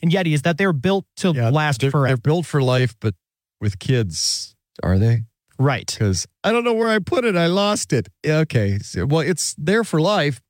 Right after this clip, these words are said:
Speaker 2: but if you can find it.
Speaker 1: Right. Yeah. I mean, I've, I have many times called myself the Brett Favre of leaving water bottles places. I'm a professional. I have, you know, and I feel like I've, I've gone into retirement, but then all of a sudden, hey, I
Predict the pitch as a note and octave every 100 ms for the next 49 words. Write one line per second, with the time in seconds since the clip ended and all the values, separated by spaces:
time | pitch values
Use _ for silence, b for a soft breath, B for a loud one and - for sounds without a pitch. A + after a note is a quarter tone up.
0 | _ _ - C#3 A#2+ B2 A#2 B2 A#2 D3
1 | D#3 F2+ C#3 C#3+ B2+ - - - D#3 F#3
2 | D#3+ F3 F#3 E3 F3+ F3+ C#3 E3 F3 C#3
3 | D#3 D#3+ D3+ D3 C3 D3+ C#3 C3+ C#3 C3+
4 | - C3+ C#3+ - C#3+ C3+ C3+ B2+ C#3 C3
5 | A2 C3+ D3 D#3+ F3+ - F#3+ A3 B3 -
6 | - _ - D3+ E3 B2+ D#3 C#3 - E3
7 | C#3+ C3+ G#2 F#2+ - _ _ _ - D#3+
8 | E3 D#3 C3 - - E3 D3+ D3+ D3+ A2+
9 | F3 D#3 D3 C#3+ A#2 D#3+ C3+ - D#3 C#3+
10 | D#3 D3+ C#3 C3 D3+ D#3 D#3 D3+ C#3+ D3
11 | E3 F3+ F#3+ A3 A3 E3+ E3 - G3+ C3+
12 | D#3 F3